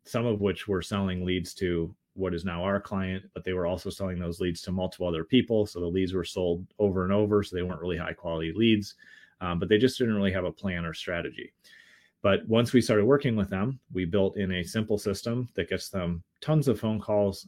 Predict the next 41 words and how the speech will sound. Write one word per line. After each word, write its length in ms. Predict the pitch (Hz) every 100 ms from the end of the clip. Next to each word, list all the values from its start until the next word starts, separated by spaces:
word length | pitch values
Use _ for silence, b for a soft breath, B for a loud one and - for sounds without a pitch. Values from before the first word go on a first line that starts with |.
| -
and 120 | 90
lots 240 | 95 104
of 80 | 101
web 240 | 98 95 -
form 280 | 104 95
leads, 380 | 95 95 95 - b b -
and 80 | 90
they're 140 | 82
all 200 | 98 110
exclusive 540 | 110 - 113 107 107 -
to 100 | 95
them. 360 | 92 92 98 - 85
They're 120 | 85
branded 480 | 82 98 98 95 82
to 140 | 98
them 200 | 95 90
as 140 | 82 113
well. 340 | 123 95 92 _ _ _ _ _ _ - _
And 180 | 98 95
now 200 | 110 117
that 160 | 120 110
they 100 | 104
have 240 | 104 90
this 160 | 90 -
system 340 | 120 - 95
in 120 | 87
place, 440 | 82 85 85 - - B B B B -
just 240 | 104 -
recently, 560 | 110 107 98 85 131 151 b b b 92
um, 240 | 92 87
they 100 | 92
were 140 | 92 90
able 160 | 87
to 60 | 87
expand 420 | - - 92 87
their 120 | 85
office, 520 | 117 104 107 104 - _ _
hire 320 | - 98 92 85
some 160 | 92
more 160 | 90 85
attorneys, 580 | 82 110 104 98 95